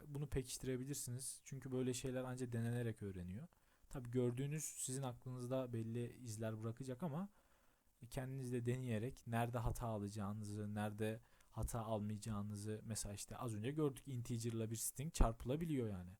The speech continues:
Mantıksız ama çarpılabiliyor. Ne oluyor? Yan yana yazıyor. Bu arada bölüyor mu diye merak eden olacak mı acaba?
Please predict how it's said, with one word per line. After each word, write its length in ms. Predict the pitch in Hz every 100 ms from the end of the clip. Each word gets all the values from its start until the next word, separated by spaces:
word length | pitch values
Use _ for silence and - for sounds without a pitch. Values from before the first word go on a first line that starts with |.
| - - _ _ -
Mantıksız 800 | 107 110 117 120 - 127 175 - -
ama 220 | 120 156
çarpılabiliyor. 880 | - 151 - 147 135 104 120 202 214 202
Ne 60 |
oluyor? 320 | 202 123 139 190
Yan 260 | 180 165
yana 200 | 120 101
yazıyor. 440 | 90 85 85 135 170 _ _ _ _ _ _ _ _ -
Bu 80 | 143
arada 220 | 160 147
bölüyor 320 | 135 156 175
mu 120 | 139
diye 320 | 110 110 107 - -
merak 360 | 110 107 110 117
eden 160 | 117
olacak 420 | 113 110 117 117
mı 60 | 104
acaba? 380 | 90 95 131